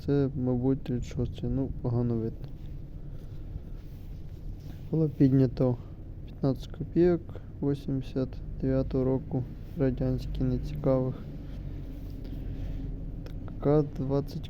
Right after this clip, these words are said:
копійок тисяча дев'ятсот тридцять третього року. Гарна, цікава монета.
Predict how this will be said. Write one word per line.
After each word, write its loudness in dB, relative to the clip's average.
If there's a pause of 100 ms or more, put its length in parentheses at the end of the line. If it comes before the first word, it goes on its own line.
копійок 2 (420)
тисяча 0 (540)
дев'ятсот 2
тридцять -6
третього 2
року. 2 (2000)
Гарна, 6
цікава 2
монета. 2